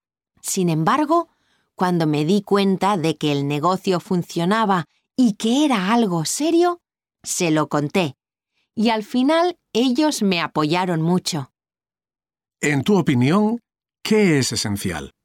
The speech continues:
Speaker 1: Bueno, yo soy muy joven, pero creo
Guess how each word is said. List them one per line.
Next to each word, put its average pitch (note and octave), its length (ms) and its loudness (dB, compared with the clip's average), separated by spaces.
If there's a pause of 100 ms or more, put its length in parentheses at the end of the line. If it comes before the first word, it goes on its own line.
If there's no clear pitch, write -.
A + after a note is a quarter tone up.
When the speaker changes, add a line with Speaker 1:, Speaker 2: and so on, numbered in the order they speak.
(680)
Speaker 1:
Bueno, A3+ 580 2 (540)
yo D4+ 460 2
soy A#3 480 0
muy G3+ 240 2
joven, F#3 600 0 (680)
pero A3 320 2
creo D4+ 500 2